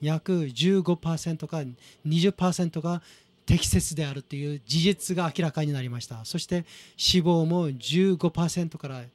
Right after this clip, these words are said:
もう多めに見ても二十パーセントで、残りはもう六十パーセント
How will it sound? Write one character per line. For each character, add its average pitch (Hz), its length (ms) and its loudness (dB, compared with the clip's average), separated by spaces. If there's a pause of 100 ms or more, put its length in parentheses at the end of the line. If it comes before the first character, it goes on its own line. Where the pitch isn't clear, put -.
(320)
も 160 180 -2
う 170 100 4
多 202 100 10
め 220 160 8
に 220 100 4
見 202 120 2
て 185 80 0
も 170 260 0 (340)
二 151 140 0
十 190 140 4
パ 175 120 0
ー 156 40 2
セ 151 100 -2
ン 139 60 -4
ト 113 240 -10 (580)
で、 185 180 0
残 175 420 2
り 196 120 4
は 175 340 2 (520)
も 160 180 0
う 143 100 -6
六 170 280 2
十 214 120 2
パ 185 180 0
ー 180 40 0
セ 175 140 -2
ン 156 40 -2
ト 139 240 -6